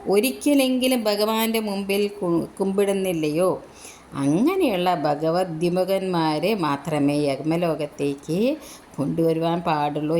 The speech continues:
എന്നാണത്രേ യമൻ ഭൃത്യന്മാർക്ക് കൊടുത്ത നിർദ്ദേശം എന്ന് ഭാഗവതം ഉദ്ഘോഷിക്കുന്നു. ഇതിൽ നിന്ന് നമുക്ക് മനസ്സിലാവുന്നത് എന്താണെന്ന് വെച്ചാൽ നാമത്തിന്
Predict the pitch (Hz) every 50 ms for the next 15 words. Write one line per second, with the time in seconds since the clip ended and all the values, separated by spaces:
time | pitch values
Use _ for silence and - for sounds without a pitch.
0 | 165 143 139 143 151 156 151 147 143 143 147 160 190 202 175 147 135 139 143 151
1 | 175 175 156 143 143 - - 160 151 147 151 151 147 147 139 - 151 143 - 151
2 | 139 135 - 165 170 160 151 147 139 139 139 147 143 143 143 - - 160 196 269
3 | 311 294 - - - - - 156 143 139 139 135 135 139 151 175 254 320 - -
4 | - - - 135 143 143 143 147 147 143 143 143 143 139 139 135 170 226 302 330
5 | 233 170 151 143 139 151 147 151 - - 131 131 - 143 135 147 156 156 151 -
6 | - - - - - - - - - - - - - 143 139 139 160 170 170 175
7 | 170 170 175 180 190 190 185 175 165 170 - - 208 190 165 156 160 - - 240
8 | 269 311 294 247 202 185 175 160 156 151 147 147 143 143 139 - 254 320 311 -
9 | - - - - - - 135 135 143 151 156 170 170 170 - - 165 160 156 170
10 | 202 277 330